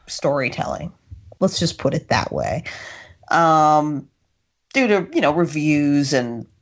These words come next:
the fact that they yanked the graphic novel bestseller list, you know, it's been a subject of some controversy, but actually they published sort of a little mini graphic novel last weekend. You can probably still find it at your local library or online.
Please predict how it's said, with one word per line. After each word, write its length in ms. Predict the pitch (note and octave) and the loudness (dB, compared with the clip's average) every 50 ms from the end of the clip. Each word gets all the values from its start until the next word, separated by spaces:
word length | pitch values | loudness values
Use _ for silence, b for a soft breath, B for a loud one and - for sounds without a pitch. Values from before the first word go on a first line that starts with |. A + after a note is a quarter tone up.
| _ _ _ _ _ - - | _ _ _ _ _ -4 -4
the 80 | D#3+ | -4
fact 320 | C3+ - D3+ C3 C3+ - - | 0 2 2 2 2 -2 -4
that 60 | - | -6
they 80 | - C3 | -6 -4
yanked 540 | B2+ B2+ C3 B2+ B2 C3+ C3+ - - - - | -2 0 0 0 0 -2 -4 -10 -14 -8 -4
the 140 | - B2+ | -4 -4
graphic 520 | C3 C#3 - - C3 B2+ C3 G#2+ B2 B2+ - | -4 -4 -2 0 2 2 2 0 -4 -6 -4
novel 260 | B2 A#2+ A2+ A#2+ A#2+ | -2 -2 -2 -2 -2
bestseller 480 | A#2 A#2 A#2 - - A2+ A#2 A#2 A2+ A#2+ | -2 -2 -2 -2 -2 0 0 0 -2 -2
list, 420 | A#2 G#2+ G#2 - - - - - - - - _ _ _ _ _ _ _ _ _ _ _ _ _ _ _ _ _ _ _ _ _ - | -4 -4 -2 -4 -6 -8 -8 -14 -20 -20 -20 _ _ _ _ _ _ _ _ _ _ _ _ _ _ _ _ _ _ _ _ _ 0
you 140 | - D4 C#4+ | 4 4 6
know, 140 | A3+ F#3+ F#3 | 6 6 4
it's 120 | A#3 - | 2 0
been 140 | - E4 B3+ | 2 2 2
a 40 | B3+ | 4
subject 300 | - G#3+ F3+ E3+ D#3 - | 4 2 2 2 -2 -4
of 60 | E3 | -4
some 160 | - D#3+ C#3 | -4 -4 -2
controversy, 500 | - D3+ C#3 C#3 - D#3 C3 C3+ C3 - | 0 0 0 0 -2 -4 -4 -4 -2 -2
but 140 | D3+ F3+ G#3 | 0 0 0
actually 680 | - - D4+ - - - - - - C#3 C3+ A3 - b b b b b b b b b _ - | 2 0 0 -2 -2 0 0 2 2 2 0 -2 -6 b b b b b b b b b _ 0
they 260 | F3 F3 F3+ F#3+ G#3 | 2 2 2 2 -2
published 600 | G#3 - - F#3 F3 F3+ F3+ G3 - - - - | -6 -4 -2 -2 2 2 2 0 0 -4 -10 -6
sort 180 | - F3 D#3 D3+ | -2 -2 -2 -2
of 80 | D3+ | 0
a 60 | E3+ D#3+ | -2 0
little 340 | D#3 D#3+ D3 D3 C#3+ C#3+ | 0 0 0 0 0 0
mini 400 | C#3+ D#3 E3 F3 G3 C#4 D#4 A#3 | 0 0 0 2 2 2 2 2
graphic 500 | C3 - B2+ A2 - D#3+ - B2+ - - | 2 0 0 0 0 0 -4 -4 -4 -2
novel 460 | - - - D#3 - E3+ - - - _ | -2 -2 0 2 2 0 0 -2 -8 _
last 440 | - - A#2 G#2+ - - - - - | -2 0 0 0 -2 -2 -4 -4 -2
weekend. 540 | G3 A3+ - - - A2 D#2+ B1+ C2+ E3 - | -2 -2 -2 0 -2 -2 -2 -2 -4 -6 -8
You 60 | D3 | -8
can 180 | - - F3+ F3 | -4 -2 -2 -2
probably 520 | F3 - - D3 D#3+ F3 F3+ G3+ G3+ G3+ | -2 0 0 0 0 0 0 -2 -2 -2
still 240 | F#3+ - - F#3 E3+ | -2 0 0 0 0
find 280 | F3 - D#3+ D3 D3+ D3+ | 0 -2 -6 -4 -4 -4
it 40 | D3+ | -6
at 140 | - - - | -4 -4 -2
your 100 | D#3 D3+ | -2 -2
local 320 | D3 E3+ D#3+ - - C3+ | 0 -2 -2 -2 -2 -2
library 580 | C#3 D#3 - C#3 C3 - B2 A#2+ A#2 A#2+ B2+ C3 | 0 0 0 0 0 2 0 2 2 4 4 4
or 220 | A2 B2 C3 B2+ | 4 2 2 2
online. 720 | B2 A#2+ A#2+ A#2+ B2 B2 B2+ - - - - - E3 E3 | 2 2 2 0 0 -2 -4 -4 -6 -6 -6 -4 -6 -6